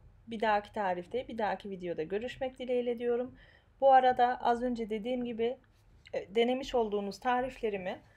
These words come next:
bana Instagram'dan gönderebilirsiniz. Instagram linkimi açıklamalar kısmına koyma-, koyacağım. Oraya tıklayıp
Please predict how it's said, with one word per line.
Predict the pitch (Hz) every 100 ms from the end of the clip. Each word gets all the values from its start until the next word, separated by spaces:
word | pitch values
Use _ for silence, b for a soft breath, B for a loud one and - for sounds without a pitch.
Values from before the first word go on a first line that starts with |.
| b b b
bana | 277 247 233
Instagram'dan | 277 269 240 208 196 202 247
gönderebilirsiniz. | 240 226 214 196 185 180 170 - 220 277
Instagram | - 240 226 233 214 214 202
linkimi | 196 190 - 196 339 - b b
açıklamalar | - 226 233 233 220 190 175
kısmına | 214 - 180 160
koyma-, | - 240 247 254 -
koyacağım. | 254 254 240 247 254 262 - - - - -
Oraya | 233 226 185 175
tıklayıp | 180 - 247 -